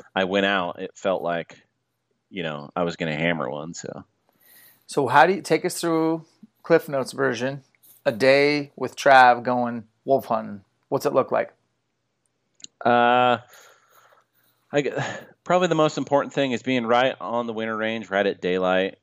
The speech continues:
Speaker 1: And, uh, first thing I'd do is I'd cruise up the highway. There's this big, long stretch of highway and, uh, a bunch of roads. I'd cruise first thing, and I would just glass everything I could.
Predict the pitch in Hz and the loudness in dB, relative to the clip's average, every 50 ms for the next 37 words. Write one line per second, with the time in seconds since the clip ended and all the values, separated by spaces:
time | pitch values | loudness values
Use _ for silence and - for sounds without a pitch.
0 | _ - 92 92 90 90 92 90 90 87 87 87 87 - - - _ _ - 104 | _ -16 -12 -10 -8 -6 -4 -4 -4 -4 -4 -4 -6 -10 -14 -20 _ _ -6 -2
1 | 95 90 87 85 85 85 85 85 - _ _ _ - - 123 - - 127 123 117 | 0 0 2 2 0 0 -2 -4 -8 _ _ _ -2 0 0 0 2 0 2 2
2 | 113 113 104 98 107 107 107 104 95 98 98 95 - - - - 113 117 113 107 | 2 2 2 2 2 4 4 4 4 2 0 0 -2 -4 -10 -8 -6 -4 -2 0
3 | 113 110 - - 98 98 101 101 104 107 104 104 101 101 101 101 101 - 104 101 | 0 0 0 -2 -2 0 2 2 2 2 0 0 0 0 0 0 -4 -6 -10 -12
4 | 90 92 90 - - - _ - 113 113 110 104 107 104 107 107 107 101 - - | -10 -12 -14 -16 -18 -18 _ -6 -6 -6 -4 -4 -2 -2 -2 -2 -4 -6 -6 -4
5 | 110 104 - 104 90 - 98 101 101 101 104 104 101 101 101 101 98 92 87 - | -4 -4 -4 -6 -4 0 0 2 2 2 2 2 2 2 2 2 0 -2 -6 -12
6 | _ - 85 85 82 80 80 80 80 _ _ _ _ _ _ _ _ - 95 107 | _ -10 -8 -6 -6 -6 -6 -8 -8 _ _ _ _ _ _ _ _ -8 -2 0
7 | 110 107 - 107 101 104 107 107 110 107 107 98 95 - - - - 123 117 113 | 0 0 0 -2 2 4 4 4 4 4 4 2 2 0 -4 -8 -4 -2 -2 -2
8 | 107 - - - 135 139 131 - - - 131 127 127 127 127 123 117 104 98 95 | -4 -6 -6 0 0 2 2 0 -2 0 2 2 4 2 2 2 0 0 2 2
9 | 95 95 92 98 92 - - - _ _ - 113 107 104 104 107 101 - - 110 | 0 0 -2 -6 -8 -10 -10 -20 _ _ 0 2 4 4 4 4 2 0 -4 -6
10 | 104 107 104 - 107 107 107 101 98 95 _ - 107 104 101 101 101 98 | -6 -6 -8 -8 -10 -8 -4 -4 -4 -6 _ -6 -4 -2 0 0 -2 -4